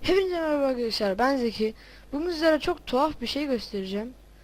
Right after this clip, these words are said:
Görmüş olduğunuz gibi arkadaşlar, ben ne yapayım? Görmüş olduğunuz gibi arkadaşlar,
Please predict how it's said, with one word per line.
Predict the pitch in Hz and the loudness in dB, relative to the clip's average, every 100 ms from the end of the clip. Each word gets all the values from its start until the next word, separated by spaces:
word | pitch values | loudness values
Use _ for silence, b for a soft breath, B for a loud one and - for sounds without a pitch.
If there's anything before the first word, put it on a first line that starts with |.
| B B B - - - - - | B B B -20 -20 -20 -20 -8
Görmüş | 262 262 294 302 | -2 0 0 0
olduğunuz | 302 269 294 277 | -2 0 -4 -4
gibi | 254 | -2
arkadaşlar, | 226 202 208 214 196 - 214 233 254 262 B B B 247 | -2 -2 -4 -6 -6 -8 -12 -12 -18 -20 B B B -12
ben | 269 | -10
ne | 277 | -8
yapayım? | 294 233 190 - - - B B B B B - | -10 -10 -16 -20 -20 -20 B B B B B -4
Görmüş | 254 277 285 | -2 -2 -2
olduğunuz | 285 277 302 | -4 -4 -6
gibi | 262 233 | -8 -6
arkadaşlar, | 208 202 214 196 190 226 | -6 -6 -8 -8 -10 -12